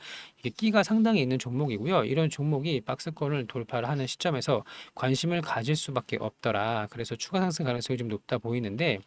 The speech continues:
자, 어쨌든, 자, 지투 파워도 볼까요? 지투 파워도, 어,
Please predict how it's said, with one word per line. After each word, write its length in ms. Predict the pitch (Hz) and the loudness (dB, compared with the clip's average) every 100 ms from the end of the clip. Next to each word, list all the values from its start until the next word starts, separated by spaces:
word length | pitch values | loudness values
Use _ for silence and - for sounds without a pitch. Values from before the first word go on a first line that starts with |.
| - - - - | -14 -18 -18 -12
자, 160 | - 104 | -6 -4
어쨌든, 560 | 123 - - 123 208 - - - - - - _ - | -2 -4 -2 0 0 -2 -12 -12 -14 -16 -20 _ -8
자, 140 | - | -6
지투 240 | - - 208 | -6 -4 2
파워도 260 | 220 214 | 4 4
볼까요? 320 | 127 - 123 202 | 2 2 2 2
지투 240 | - 156 | -4 -6
파워도, 540 | - 135 123 165 233 262 - _ _ - | 2 4 4 2 0 0 -8 _ _ -8
어, 360 | 110 110 107 | -6 -4 -6